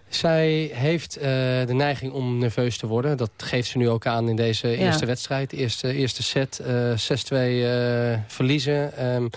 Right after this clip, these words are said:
Speaker 1: de druk lag bij haar. Eh, speelt tegen een qualifier. Ehm, staat niet op de ranking waar ze eigenlijk zou willen staan. En ze hoort eigenlijk in de top honderd, eh, gekeken naar haar kwaliteiten. Ehm, en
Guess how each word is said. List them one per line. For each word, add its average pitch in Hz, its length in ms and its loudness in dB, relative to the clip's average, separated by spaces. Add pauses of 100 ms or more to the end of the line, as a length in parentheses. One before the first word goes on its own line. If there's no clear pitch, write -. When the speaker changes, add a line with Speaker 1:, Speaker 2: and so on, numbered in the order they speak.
(420)
Speaker 1:
de 135 100 0
druk 131 240 0
lag 127 160 0
bij 117 120 -2
haar. 139 400 0
Eh, 127 140 -14
speelt 131 280 -2
tegen 113 140 -2
een 107 60 -4
qualifier. 127 800 0
Ehm, 117 760 0 (280)
staat 131 460 0
niet 147 240 0
op 131 140 -8
de 131 120 0
ranking 135 380 0
waar 120 200 0
ze 123 80 -2
eigenlijk 123 360 0
zou 117 160 0
willen 139 200 0
staan. 143 420 0
En 113 80 -2
ze 135 100 -4
hoort 127 240 2
eigenlijk 139 300 -2
in 120 60 -2
de 113 60 -4
top 117 160 -4
honderd, 131 360 0 (520)
eh, 123 340 2 (200)
gekeken 143 540 0
naar 123 120 0
haar 117 120 0
kwaliteiten. 127 680 -2 (100)
Ehm, 120 500 0 (760)
en 147 300 2